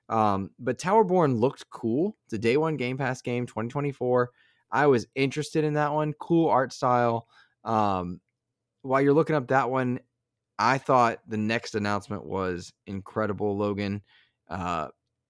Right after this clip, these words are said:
<laughs> In Exile showcased their new game, which is Clockwork Revolution.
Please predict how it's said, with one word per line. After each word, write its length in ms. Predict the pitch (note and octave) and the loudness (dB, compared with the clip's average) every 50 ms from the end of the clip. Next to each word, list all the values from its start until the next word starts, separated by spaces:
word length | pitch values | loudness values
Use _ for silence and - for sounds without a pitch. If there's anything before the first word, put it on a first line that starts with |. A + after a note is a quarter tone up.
| _ _ _ _ _ _ _ _ _ _ _ _ _ _ - | _ _ _ _ _ _ _ _ _ _ _ _ _ _ -14
<laughs> 500 | - - A2+ B2+ A2 - - _ _ - | -10 -8 -6 -8 -8 -8 -14 _ _ -4
In 200 | C3+ D3 D#3 D#3 | -2 -2 0 2
Exile 640 | C#3+ C3+ - - - A2 G2 F#2+ F2+ F2 F2 - - _ _ _ _ _ _ _ _ _ _ _ _ _ _ _ _ _ _ - | 0 0 0 -2 -2 -2 0 0 -2 -2 -4 -8 -12 _ _ _ _ _ _ _ _ _ _ _ _ _ _ _ _ _ _ -10
showcased 580 | - - D3 C#3+ C3+ - C#3+ C3 B2+ A#2+ - | -2 2 4 4 4 6 4 4 4 2 2
their 180 | - A2+ G#2+ G#2 | 2 2 2 2
new 340 | G#2 G#2 G#2+ A2 A#2+ D3 F3+ | 2 0 0 2 2 2 4
game, 440 | D#3 C#3+ A#2 G#2+ G#2 G#2 B2+ C#3+ - _ _ _ _ _ _ _ _ - | 4 4 4 2 2 -2 -4 -8 -10 _ _ _ _ _ _ _ _ -6
which 200 | G#2+ G2+ - - | -6 -6 -6 -6
is 140 | F2+ - | -10 -10
Clockwork 560 | - - - C3 C3+ D3+ D3 - F3 F3 D#3 - | -10 -4 0 2 2 2 2 2 0 -2 0 0
Revolution. 760 | E3+ E3 D#3 D#3+ D3+ C3+ A#2+ G#2+ - - A2 G#2+ G#2 G#2+ | 0 0 0 2 2 2 2 0 0 -2 -2 -2 -4 -4